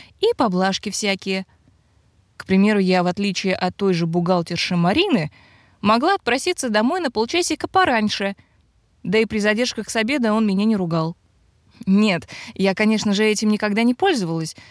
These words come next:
но в силу жизненных обстоятельств подобные уступки порой мне были необходимы. Имея на руках несовершеннолетнюю сестру, сложно предположить, что может случиться не только на следующий день,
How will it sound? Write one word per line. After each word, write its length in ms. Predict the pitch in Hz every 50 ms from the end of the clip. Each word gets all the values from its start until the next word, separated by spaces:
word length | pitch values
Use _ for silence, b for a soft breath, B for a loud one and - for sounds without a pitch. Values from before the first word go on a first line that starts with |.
| B B B B
но 360 | 175 190 196 196 196 180 -
в 80 | -
силу 500 | - - - 202 196 185 190 185 - 180
жизненных 540 | 175 160 185 180 165 175 175 175 180 170 -
обстоятельств 800 | 190 - - - 247 269 311 370 370 - 330 311 294 - - - b b b b b
подобные 520 | _ 233 254 247 311 330 302 330 294 277 262
уступки 580 | - - 226 226 - - 370 - - - 277
порой 380 | - - 190 185 190 247 302 311
мне 180 | 269 220 196 185
были 420 | 165 175 233 277 294 294 277 262 B B B B B B B _
необходимы. 800 | 226 233 254 262 254 - - 320 320 262 202 175 165 156 - - - _ _ _ _ _ _ _ _ _ _ _ _ _ _ _ _ _ _ _ _
Имея 340 | - 190 180 185 202 208 190
на 100 | 180 175
руках 480 | 175 175 175 - 208 214 202 - - -
несовершеннолетнюю 1120 | 190 190 196 180 - 196 175 185 175 - 196 185 185 185 185 190 190 180 - 190 180 170
сестру, 600 | 165 - - 175 - - - - 392 403 269 - B B B B B B B B B
сложно 460 | - - - 320 392 370 254 240 233
предположить, 760 | 220 - 214 208 - 226 220 220 233 254 262 339 381 359 - - _
что 380 | - - - - - 277 269 240
может 440 | 214 208 202 202 196 180 185 185 -
случиться 600 | - 226 240 254 - 381 392 - - - 247 247
не 180 | 233 220 220
только 420 | - - 339 415 403 370 - 247 214
на 120 | 202 202
следующий 600 | 196 - 202 196 190 170 180 180 - - 240 240
день, 340 | 202 180 175 165 165 160